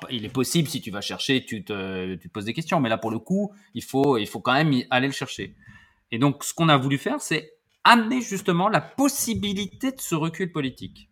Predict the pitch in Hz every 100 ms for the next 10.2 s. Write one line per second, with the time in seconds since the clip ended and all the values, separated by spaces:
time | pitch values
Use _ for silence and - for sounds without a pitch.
0 | - 127 160 165 139 120 110 107 156 -
1 | 110 110 - - 95 87 87 - 92 90
2 | 104 123 95 80 92 101 - 104 95 _
3 | _ 101 - 120 117 107 139 131 110 98
4 | 110 104 - 110 101 95 117 113 139 117
5 | 110 92 110 139 127 104 98 95 107 123
6 | 160 160 - _ 98 110 110 107 98 98
7 | 95 92 95 98 95 92 90 87 92 98
8 | 95 - 95 - 107 92 90 90 - 92
9 | 95 95 - 92 - 117 117 92 95 98
10 | 90 80